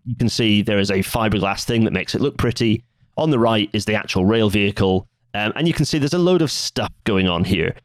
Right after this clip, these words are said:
There is protective, uh, sort of steel, you know, f-, very carefully steel reinforced, um, cab framework to protect the driver.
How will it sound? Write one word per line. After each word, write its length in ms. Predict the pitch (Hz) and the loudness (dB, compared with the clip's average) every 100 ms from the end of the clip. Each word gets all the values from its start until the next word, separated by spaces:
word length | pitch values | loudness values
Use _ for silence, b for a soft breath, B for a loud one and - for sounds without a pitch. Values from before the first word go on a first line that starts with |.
| _ - | _ -6
There 240 | 110 110 | 0 2
is 340 | 107 104 98 - | 2 2 0 -2
protective, 840 | - 120 151 147 - 127 117 101 - _ _ - | -4 -2 -2 -2 0 2 2 0 -6 _ _ -6
uh, 220 | 98 98 | -2 0
sort 200 | 95 113 | 0 -2
of 80 | 98 | -2
steel, 640 | - - 135 131 120 120 | -4 -4 -2 2 4 4
you 80 | 101 | 2
know, 120 | 95 92 - 104 - | 0 -2 -4 -8 -10
f-, 320 | - - 160 | -10 -4 -2
very 160 | 131 180 | 0 -2
carefully 440 | - 151 - 120 113 123 | 0 -2 0 0 0 -2
steel 340 | - - 151 | -4 -2 2
reinforced, 560 | 127 113 - 101 95 - _ _ _ - | 4 4 2 0 0 -6 _ _ _ -6
um, 240 | 101 95 - - | -2 -2 -2 -2
cab 180 | 135 131 | -2 -2
framework 440 | - 131 120 113 | -2 2 4 2
to 60 | - | 0
protect 300 | - - - | -4 -2 -2
the 60 | 98 | -2
driver. 600 | 110 107 104 107 104 | 2 2 2 4 4